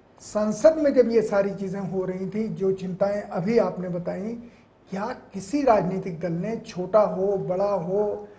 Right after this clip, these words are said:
मझोला हो, छोड़ दीजिए, सारे देश में किसी राजनेता ने कोई एक बयान तक दिया इसके खिलाफ?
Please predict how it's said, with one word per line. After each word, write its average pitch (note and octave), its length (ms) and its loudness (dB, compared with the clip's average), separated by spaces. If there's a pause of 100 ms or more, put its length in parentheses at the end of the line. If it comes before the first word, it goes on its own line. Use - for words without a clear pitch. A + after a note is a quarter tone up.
(200)
मझोला G3 500 4
हो, G3+ 460 -2 (420)
छोड़ D4+ 200 6
दीजिए, F3+ 460 -2
सारे G#3+ 400 4
देश G#3 320 2
में A3+ 120 -4
किसी A3 300 -4
राजनेता F#3+ 500 0
ने G#3+ 120 0
कोई G#3+ 260 0
एक F3 160 2
बयान G3 280 -4
तक G#3+ 100 0
दिया A3+ 280 -4
इसके - 260 -6
खिलाफ? D#3+ 320 -10